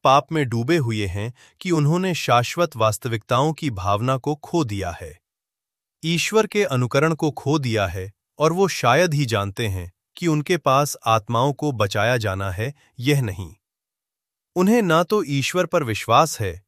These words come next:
और ना ही मनुष्य में विश्वास है। इनमें से कई को केवल दयालु दया के कार्यों के माध्यम से पहुंचा जा सकता है।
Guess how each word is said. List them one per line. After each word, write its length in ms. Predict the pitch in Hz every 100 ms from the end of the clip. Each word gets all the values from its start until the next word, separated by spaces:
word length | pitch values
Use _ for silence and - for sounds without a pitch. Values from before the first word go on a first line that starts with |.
| _ _ -
और 140 | 156
ना 200 | 139 147
ही 180 | 151 190
मनुष्य 440 | 127 123 147 -
में 120 | 120
विश्वास 540 | 104 98 - 87 85 -
है। 220 | 85 - _ _ _ _ _ _ _ _ 170
इनमें 280 | 185 226
से 200 | 233 240
कई 320 | 220 - 156 190
को 180 | 196
केवल 400 | 180 143 135 156
दयालु 460 | 143 110 107 123 156
दया 280 | 120 113 120
के 180 | 139 123
कार्यों 400 | - 104 117 131
के 160 | 127
माध्यम 420 | 104 98 101 120
से 220 | 135 127 135
पहुंचा 400 | 123 113 123 110
जा 140 | 95
सकता 400 | 90 92 - 92
है। 300 | 85 80 -